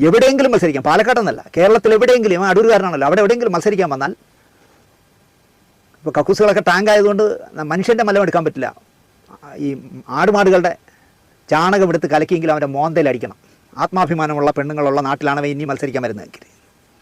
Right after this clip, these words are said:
ഇങ്ങനെയുള്ള ഒരു കശ്മലനാണ് പിന്തുണ പ്രഖ്യാപിക്കുന്നത്. സിനിമ, സീരിയൽ നടികളെ അങ്ങനെ പിന്തുണ പ്രഖ്യാപിക്കുന്നവരെ നമ്മൾ സമ്മതിക്കണം. ഇവരൊക്കെ കലാകാരികളല്ല,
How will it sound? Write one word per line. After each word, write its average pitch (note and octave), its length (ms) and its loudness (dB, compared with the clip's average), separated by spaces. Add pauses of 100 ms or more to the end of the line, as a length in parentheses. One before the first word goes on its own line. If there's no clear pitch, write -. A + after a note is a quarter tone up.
(720)
ഇങ്ങനെയുള്ള A3 380 4
ഒരു F3+ 100 2
കശ്മലനാണ് E3 500 -2 (960)
പിന്തുണ G#3 320 2
പ്രഖ്യാപിക്കുന്നത്. D3 540 0 (320)
സിനിമ, F3+ 200 4 (140)
സീരിയൽ E3+ 300 4
നടികളെ D#3+ 320 2 (400)
അങ്ങനെ D3+ 200 -6
പിന്തുണ E3 220 0
പ്രഖ്യാപിക്കുന്നവരെ E3+ 520 2
നമ്മൾ D#3+ 200 -2
സമ്മതിക്കണം. F#3+ 400 0 (840)
ഇവരൊക്കെ F3+ 320 4 (1080)
കലാകാരികളല്ല, F3+ 720 4